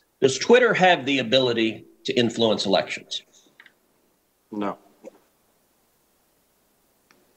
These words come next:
Speaker 1: You don't believe Twitter has any ability to influence elections?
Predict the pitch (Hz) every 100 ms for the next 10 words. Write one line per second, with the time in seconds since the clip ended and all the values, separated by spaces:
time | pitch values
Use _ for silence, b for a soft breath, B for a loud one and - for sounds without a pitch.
0 | _ - 113 135 165 160 143 156 156 -
1 | - 160 147 123 135 123 131 139 123 139
2 | 120 110 110 117 113 117 110 120 113 110
3 | - - -